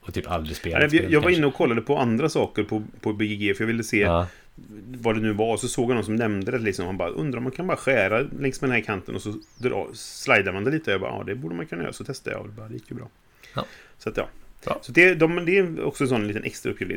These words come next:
Speaker 2: Det är en ganska stor, dyr låda för att, just för att man ska få med alla de här grejerna, liksom. Det ser jag, ser jag fram emot att testa vid tillfälle.
Speaker 1: Ja. Nästa på min lista, vi stannar i Japan.
Speaker 2: Mhm.
Speaker 1: Och då är ett spel som heter Shinkansen Zero K.
Speaker 2: Okej.
Speaker 1: Det är ett tågspel.
Speaker 2: Just det, ja.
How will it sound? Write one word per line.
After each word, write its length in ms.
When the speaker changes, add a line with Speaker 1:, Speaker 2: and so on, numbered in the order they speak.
Speaker 2:
Det 40
är 100
en 60
ganska 120
stor, 340
dyr 440
låda 520
för 120
att, 280
just 160
för 60
att 100
man 160
ska 120
få 100
med 140
alla 100
de 100
här 80
grejerna, 240
liksom. 220
Det 100
ser 120
jag, 200
ser 80
jag 80
fram 120
emot 120
att 60
testa 360
vid 220
tillfälle. 480
Speaker 1:
Ja. 240
Nästa 400
på 100
min 160
lista, 580
vi 120
stannar 340
i 60
Japan. 440
Speaker 2:
Mhm. 260
Speaker 1:
Och 120
då 60
är 40
ett 60
spel 180
som 80
heter 160
Shinkansen 880
Zero 400
K. 60
Speaker 2:
Okej. 240
Speaker 1:
Det 60
är 40
ett 100
tågspel. 560
Speaker 2:
Just 720
det, 100
ja. 360